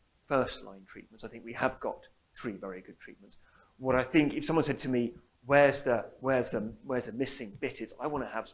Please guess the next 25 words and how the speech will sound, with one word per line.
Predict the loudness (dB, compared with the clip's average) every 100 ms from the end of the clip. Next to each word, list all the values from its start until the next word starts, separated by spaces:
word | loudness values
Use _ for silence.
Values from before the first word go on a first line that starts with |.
| _ _ -4
lots | -2 -2 -10 -14
of | -16 -18
T | -18 -18
K | -20 -18 -20 -20
Is | -20 -20 -16
I | -14
can | -14 -14 -14
use | -14 -14
sequentially. | -16 -16 -14 -14 -14 -20 _ _ _ _ _ -4
Um, | -2 -2 -2
and | -6 -6
to | -2
me, | 2 2 2
that's | -2 -4 -8
the | -10
real | -6 0 0 0
value | -4 -8 -8 -14
of | -16 -18
another, | -16 -14 -14 -10 -12 -12 _ _ _ _ -14
another | -10 -10 -10
drug | -14 -14
coming | -16 -20 -20
in. | -20 -20 _ _ -20 _ _ _ _
Compared | -8 -6 -4 0 0 0 -4
to | -6